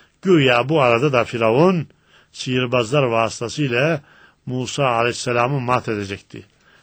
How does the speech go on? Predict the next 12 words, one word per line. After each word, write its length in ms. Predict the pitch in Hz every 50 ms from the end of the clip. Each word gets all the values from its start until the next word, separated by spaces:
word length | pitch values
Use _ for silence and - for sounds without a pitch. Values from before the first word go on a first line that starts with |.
| _ _ _ -
Ama 220 | 120 120 127 123
Allah'ın 400 | 123 127 135 135 123 139 160 165
da 120 | 143 120 117
bir 100 | 117 101
programı 460 | - - 120 117 113 110 110 110 110
vardı. 340 | 107 104 101 95 101 98 - _ - - - - - - _
Allah 380 | - 139 143 165 196 190 175 -
da 160 | 190 175 165
bir 120 | 160 139 -
plan 300 | - 147 151 170 180 165
ortaya 360 | 151 131 - 147 139 135 120
koymuştu. 560 | 98 117 113 107 107 101 - - - 110